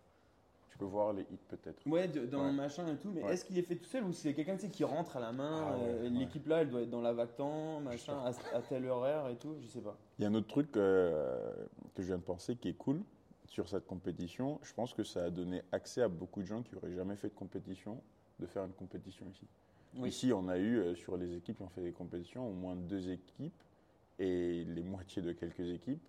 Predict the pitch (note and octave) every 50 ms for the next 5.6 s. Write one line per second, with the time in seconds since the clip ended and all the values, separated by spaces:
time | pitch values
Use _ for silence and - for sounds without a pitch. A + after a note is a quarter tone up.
0 | - - - - F2 E2+ F2 A2 A#2 - - E2 A#1+ - D#2+ E2 E2+ - F2 E2+
1 | - - - - - E2 D#2+ - E2+ - F2 - - A#2+ C#3+ - F#2 F2 - -
2 | F2+ F2+ F2+ - - E2+ - F2+ - - F2+ - G#2+ A#2+ B2+ A2+ F#2 F2 F2 E2+
3 | - D#2+ D#2+ - - B2 G2+ E2+ - - - - E2 - - - - - - -
4 | - _ - - - A2 F#2+ - C#3+ C3+ - C3 C3 - - G2+ - - F#2 -
5 | - - G2+ F2+ F#2+ F#2+ F#2+ G2 G2+ B2+ E3